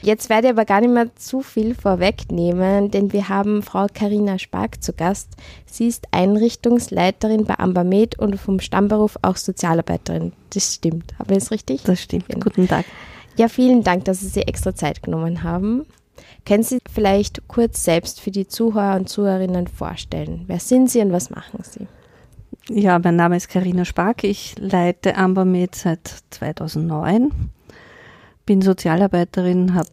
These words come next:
Speaker 2: eine zusätzliche wirtschaftliche Ausbildung und wir bemühen uns, äh, Menschen, die nicht krankenversichert sind, äh, zu versorgen und sie auch in einen Regelbetrieb wieder einzugliedern.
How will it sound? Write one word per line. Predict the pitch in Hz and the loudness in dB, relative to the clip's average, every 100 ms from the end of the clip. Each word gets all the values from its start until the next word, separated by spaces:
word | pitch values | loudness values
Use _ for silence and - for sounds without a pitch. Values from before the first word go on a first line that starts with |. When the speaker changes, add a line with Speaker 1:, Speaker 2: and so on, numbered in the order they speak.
| - - | -10 -2
Speaker 2:
eine | 175 170 165 165 156 - | 0 2 2 0 -2 -8
zusätzliche | - 180 175 165 - 175 - 165 165 - | -4 2 2 0 -6 -6 0 0 0 -6
wirtschaftliche | 185 175 - - 190 - 160 | -4 -2 -2 -6 -10 -4 -2
Ausbildung | 180 - 185 185 180 180 - - - - - | -2 -2 -4 -2 -2 -2 -8 -20 -20 -20 -16
und | - 185 185 180 - 180 | -6 2 2 2 -2 0
wir | 175 170 165 170 - - - - | 2 4 4 2 0 -2 -4 -2
bemühen | 180 180 185 185 | 2 6 6 6
uns, | 180 180 - - - - - - - - 269 - - | 4 2 0 -6 -8 -12 -8 -8 -10 -18 -18 -16 -4
äh, | 180 170 | -2 2
Menschen, | 175 175 - 180 | 2 2 0 2
die | 170 | 2
nicht | 170 | 2
krankenversichert | 165 160 - 180 175 - 175 175 | 2 0 0 -2 -2 -2 -2 -4
sind, | - 175 170 - - - | 0 0 0 -4 -12 -8
äh, | 175 180 - | -4 -6 -4
zu | 180 | -6
versorgen | - 175 - 180 185 196 180 | -2 0 2 4 4 4 2
und | - 185 175 | 2 0 0
sie | - 175 | 2 2
auch | 165 165 175 | 2 2 2
in | 165 | 4
einen | 160 | 2
Regelbetrieb | 170 156 165 160 - 175 | 0 -4 -4 -6 -6 -6
wieder | 170 160 | -2 -2
einzugliedern. | 170 160 - 165 - - _ _ _ - 196 185 165 | -2 -6 -6 -8 -12 -20 _ _ _ -6 -4 -4 -4